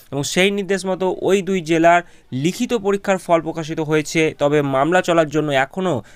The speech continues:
দক্ষিণ চব্বিশ পরগনা জেলার ফল কিন্তু প্রকাশ হয়নি। আজ এই মামলার শুনানি রয়েছে হাইকোর্টে। তো দেখা যাক বন্ধুরা, আজকে যারা, আহ, দক্ষিণ চব্বিশ পরগনা জেলায় রয়েছেন তাদের জন্য কি আজকে কোনো রকম অর্ডার দি-, দিতে পারে কিনা,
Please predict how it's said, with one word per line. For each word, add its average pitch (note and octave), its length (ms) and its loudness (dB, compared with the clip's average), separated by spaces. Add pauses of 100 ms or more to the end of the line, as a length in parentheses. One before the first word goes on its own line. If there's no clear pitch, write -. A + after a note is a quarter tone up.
(140)
দক্ষিণ C#3+ 260 -4
চব্বিশ F3+ 260 -2
পরগনা D#3+ 380 2 (120)
জেলার C#3+ 340 2 (140)
ফল D#3 160 4
কিন্তু D3+ 220 -8
প্রকাশ D3 380 -2
হয়নি। E3 300 0 (280)
আজ E3+ 280 0
এই F#3 100 -4
মামলার E3 340 -4
শুনানি D3+ 360 -6
রয়েছে D3 300 -4
হাইকোর্টে। C3 520 -4
তো B2+ 140 -8
দেখা E3 240 0
যাক F3 140 -2
বন্ধুরা, F3 420 0 (280)
আজকে D#3 320 -4
যারা, E3+ 300 -2
আহ, D3+ 380 -2
দক্ষিণ D#3+ 300 -4
চব্বিশ E3 240 -4
পরগনা D#3+ 320 0
জেলায় D3+ 280 2
রয়েছেন D#3+ 400 2
তাদের C#3+ 280 2
জন্য D#3 220 -2
কি D3 120 -2
আজকে C#3+ 220 -2
কোনো D3 240 -4
রকম C#3+ 280 -2
অর্ডার C3 260 4
দি-, D3 160 -2
দিতে B2+ 280 -6
পারে C#3 260 0
কিনা, C#3+ 340 0